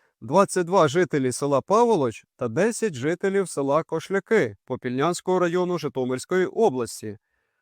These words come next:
У Житомирі перша група остарбайтерів, тобто робітники зі Сходу, яких називали окупанти, була відібрана для відправки біржею праці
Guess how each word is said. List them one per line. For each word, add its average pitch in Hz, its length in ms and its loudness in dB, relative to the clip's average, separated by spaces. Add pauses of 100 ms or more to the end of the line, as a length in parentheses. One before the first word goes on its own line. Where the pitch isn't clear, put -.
(100)
У 143 120 0
Житомирі 165 680 0
перша 185 360 2
група 165 320 2
остарбайтерів, 139 1000 0 (340)
тобто 156 520 0
робітники 175 640 0
зі 135 160 -6
Сходу, 170 480 -4 (240)
яких 190 360 0
називали 147 460 0
окупанти, 131 720 -2 (400)
була 254 280 4
відібрана 202 640 2
для 139 200 -2
відправки 196 540 0
біржею 175 480 0
праці 170 560 -2